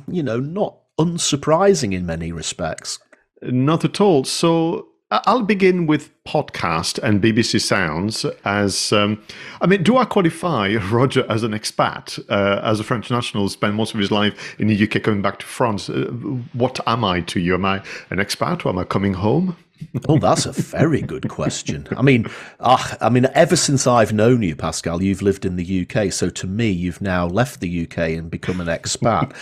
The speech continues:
Speaker 2: <laughs>
Speaker 1: But, uh, I, I've always had a problem with the term expat, actually. It's just a, just a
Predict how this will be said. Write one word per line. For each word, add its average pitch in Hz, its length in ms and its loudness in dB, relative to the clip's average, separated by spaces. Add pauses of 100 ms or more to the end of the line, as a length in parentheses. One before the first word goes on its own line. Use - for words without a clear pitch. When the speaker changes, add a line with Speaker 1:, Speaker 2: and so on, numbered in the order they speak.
(120)
Speaker 2:
<laughs> - 180 -16
Speaker 1:
But, - 460 2
uh, 92 480 6
I, 101 220 -4 (180)
I've 117 120 4
always 277 200 6
had 269 100 6
a 277 60 6
problem 202 420 2
with 95 120 -4
the 85 60 -4
term 85 360 -2
expat, - 680 -6
actually. 78 440 -6
It's - 120 -8
just - 280 -6 (180)
a, 95 140 -6 (320)
just - 220 -6
a - 40 -6